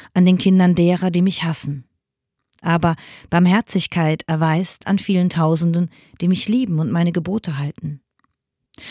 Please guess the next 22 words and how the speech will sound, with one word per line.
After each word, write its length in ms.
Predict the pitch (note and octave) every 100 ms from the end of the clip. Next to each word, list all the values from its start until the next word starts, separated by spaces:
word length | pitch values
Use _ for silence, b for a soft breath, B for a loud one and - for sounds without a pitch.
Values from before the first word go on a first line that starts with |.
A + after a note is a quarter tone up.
| B -
Du 80 |
sollst 400 | F#3+ G#3 A#3+ -
den 120 | G3+ F#3+
Namen 320 | F3+ G3+ G#3
des 220 | E3+ -
Herrn, 200 | F3 F#3
deines 300 | F3 E3 -
Gottes, 400 | E3 - F3 -
nicht 200 | D#3+ -
missbrauchen. 640 | E3+ - - C#3 C3+ C#3+ D3 _ _ _ B B B -
Denn 100 | F#3
der 100 | F3
Herr 260 | F#3+ G3+
wird 260 | F#3 - F3+
den 260 | F#3+ G3+
nicht 220 | G3 G#3 -
ungestraft 640 | A#3+ G3+ - E3 D#3 -
lassen, 300 | D#3+ - E3
der 120 | D#3
seinen 320 | D3+ D#3+ D#3
Namen 280 | D#3 D3+ D3+
missbraucht. 680 | D3 - - D3 D#3 _